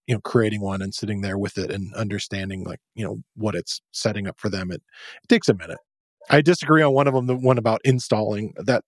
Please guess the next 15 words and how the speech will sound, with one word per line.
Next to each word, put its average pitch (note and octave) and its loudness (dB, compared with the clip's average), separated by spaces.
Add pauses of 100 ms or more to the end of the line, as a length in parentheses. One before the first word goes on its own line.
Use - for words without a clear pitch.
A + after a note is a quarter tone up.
is B2+ 0
our B2+ 0
fight A#2+ -2
from A2+ -2
a C3 0
couple A#2+ 2
weeks A#2+ -2
ago. A#2+ 2 (380)
<laughs> - 0
I C#3 2
feel E3+ 4
like, D3 4 (560)
y-, - -2
you C#3+ 4
know, B2 2